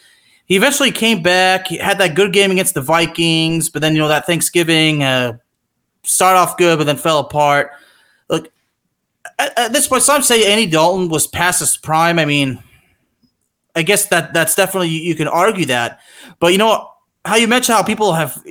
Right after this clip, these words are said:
have forgotten about Andy Dalton's time in Cincinnati, it's almost like they've, they've forgotten that Andy Dalton actually had a, he had a, a bit of success with Cincinnati. I mean, we, we all remember that twenty fifteen season, although despite that season, they end up losing in the first round, if,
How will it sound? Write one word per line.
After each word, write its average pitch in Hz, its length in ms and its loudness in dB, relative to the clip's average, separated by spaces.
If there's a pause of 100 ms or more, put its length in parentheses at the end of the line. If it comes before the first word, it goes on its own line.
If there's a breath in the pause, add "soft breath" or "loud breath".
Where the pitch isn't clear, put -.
(440)
have 175 140 -6
forgotten 175 440 2
about 165 180 0
Andy 180 200 0
Dalton's 160 320 0
time 170 220 -2
in 160 100 -2
Cincinnati, 165 460 -2
it's 175 200 -2
almost 285 260 0
like 202 140 0
they've, 208 220 -2
they've 254 160 0
forgotten 185 540 2
that 156 100 0
Andy 190 200 0
Dalton 160 340 0
actually 165 320 -4
had 156 180 -2
a, 139 260 -2 (720)
he - 120 -2
had 277 200 0
a, 202 260 -2
a 180 40 0
bit 247 200 0
of 320 80 2
success 156 400 0
with 147 120 -6
Cincinnati. 147 580 -2
I 156 40 0
mean, 156 160 -2
we, 160 60 0
we 170 120 0
all 196 100 2
remember 185 300 -2
that 156 240 0
twenty 190 200 -2
fifteen 170 340 -4
season, 170 380 -2
although 147 480 0 (260)
despite 170 380 -2
that 156 160 0
season, 165 300 -2
they 143 120 0
end 156 140 0
up 151 100 -4
losing 160 240 -2
in 143 60 -2
the 123 80 -6
first 135 320 -6
round, 165 200 0
if, 127 60 -4